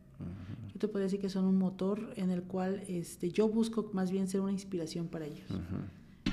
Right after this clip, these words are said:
Speaker 2: Y ellos son mi motor.
Speaker 1: Ujú.
Speaker 2: De, de que, "Híjole, hoy no, ya no quiero".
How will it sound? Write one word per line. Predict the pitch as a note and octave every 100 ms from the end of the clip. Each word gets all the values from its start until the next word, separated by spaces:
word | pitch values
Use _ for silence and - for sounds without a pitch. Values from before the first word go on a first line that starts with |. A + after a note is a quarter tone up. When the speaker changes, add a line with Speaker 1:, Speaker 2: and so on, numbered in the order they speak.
| -
Speaker 2:
Y | F#3+
ellos | F3+ -
son | E3+
mi | E3
motor. | D#3 D3+ D3+ - - - - - - - -
Speaker 1:
Ujú. | G3+
Speaker 2:
De, | F#3+ F#3 F#3
de | F3 E3+
que, | - E3+ E3 E3 E3 F3
"Híjole, | F#3+ F#3 F#3
hoy | F#3
no, | G3 G3+ G3
ya | G3+
no | G#3 G3+
quiero". | G3+ G3 F3